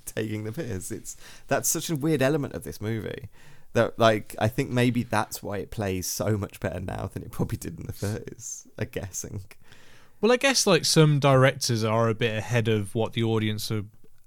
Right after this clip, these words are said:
Speaker 2: are ready to watch. And
Speaker 1: Mm.
Speaker 2: I'm guessing he was at this, in this instance, I
Speaker 1: Yeah.
Speaker 2: guess, maybe.
Speaker 1: Well, he's an old
Speaker 2: And
Speaker 1: stage guy. Maybe it was just that's what he's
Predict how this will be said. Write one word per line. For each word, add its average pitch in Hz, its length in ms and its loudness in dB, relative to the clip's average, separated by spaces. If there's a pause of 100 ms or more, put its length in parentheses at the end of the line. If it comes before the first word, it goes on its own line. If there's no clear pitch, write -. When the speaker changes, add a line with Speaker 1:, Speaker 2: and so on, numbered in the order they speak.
(260)
Speaker 2:
are 113 100 0
ready 110 280 2
to - 140 -4
watch. - 720 -4 (340)
And 110 260 0
Speaker 1:
Mm. 117 340 0
Speaker 2:
I'm 113 140 -2
guessing 120 320 -2
he 110 180 0
was 117 420 0
at 160 160 -6
this, 175 320 -4
in 135 240 -4
this 143 220 -4
instance, 147 520 -2
I 139 40 0
Speaker 1:
Yeah. 156 80 0
Speaker 2:
guess, 160 260 -4
maybe. 156 360 -4 (380)
Speaker 1:
Well, - 140 -12 (200)
he's 143 200 -4
an 170 80 -2
old 160 120 0
Speaker 2:
And 107 80 -2
Speaker 1:
stage 110 380 0
guy. 151 220 0
Maybe 139 300 -4
it - 100 -6
was 131 180 -6
just 131 220 -8
that's 123 300 0
what 110 120 -6
he's 110 120 -8